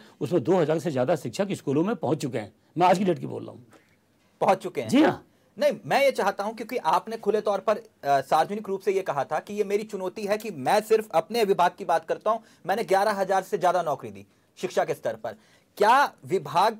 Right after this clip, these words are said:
Speaker 2: के हिसाब से, मैं ये जानना चाहता हूं, आप नाम और नंबर के साथ उस सूची को सार्वजनिक कर सकते हैं?
Speaker 1: तिलक जी, मैं जानता हूं आप कमिटमेंट के बहुत पक्के हो और ये बात हमने भी आपसे सीखी है, और मैं बिल्कुल, मैं अपना कमिटमेंट पूरा नहीं कर पाऊँ ना,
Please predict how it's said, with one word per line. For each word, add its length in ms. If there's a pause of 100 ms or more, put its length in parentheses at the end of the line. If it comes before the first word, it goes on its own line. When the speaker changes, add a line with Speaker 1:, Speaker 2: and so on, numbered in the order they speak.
Speaker 2:
के 100
हिसाब 380
से, 160
मैं 120
ये 60
जानना 280
चाहता 300
हूं, 80 (220)
आप 280
नाम 500 (100)
और 120
नंबर 280
के 120
साथ 240 (140)
उस 200
सूची 280
को 80
सार्वजनिक 440
कर 80
सकते 320
हैं? 200
Speaker 1:
तिलक 160
जी, 240 (380)
मैं 160
जानता 300
हूं 200
आप 100
कमिटमेंट 460
के 100
बहुत 260
पक्के 200
हो 200 (460)
और 100
ये 60
बात 220
हमने 220
भी 100
आपसे 220
सीखी 280
है, 160 (220)
और 120
मैं 220
बिल्कुल, 280
मैं 140
अपना 180
कमिटमेंट 440
पूरा 180
नहीं 140
कर 120
पाऊँ 220
ना, 120